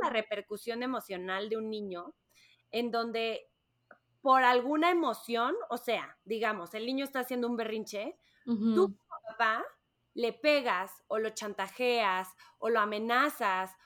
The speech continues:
Speaker 1: o porque son cosas que suceden. Aquí Clau está hablando, la verdad, de, de, de, de una educación muy avanzada en salud emocional de los niños. Es
Speaker 2: Ujú.
Speaker 1: decir,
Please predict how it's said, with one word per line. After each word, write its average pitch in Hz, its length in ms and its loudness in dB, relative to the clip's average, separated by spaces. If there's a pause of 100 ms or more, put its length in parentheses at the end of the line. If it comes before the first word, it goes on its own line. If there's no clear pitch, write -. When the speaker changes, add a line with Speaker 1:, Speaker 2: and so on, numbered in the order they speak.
(120)
Speaker 1:
o 233 160 -4
porque 254 240 -2
son 392 200 2
cosas 403 300 -4
que 262 120 -4
suceden. 226 420 -2
Aquí 262 280 -2
Clau 370 220 2
está 247 220 2
hablando, 262 360 0
la 254 140 2
verdad, 202 380 0
de, 233 260 -4
de, 202 300 -4
de, 196 440 -4
de 240 180 -2
una 247 160 0
educación 226 420 -2
muy 240 160 0
avanzada 208 520 -4
en 226 60 -6
salud 202 260 -6
emocional 202 460 -4
de 226 80 -4
los 202 160 -8
niños. 240 340 -4
Es 214 120 -4
Speaker 2:
Ujú. - 20 -2
Speaker 1:
decir, 208 240 -2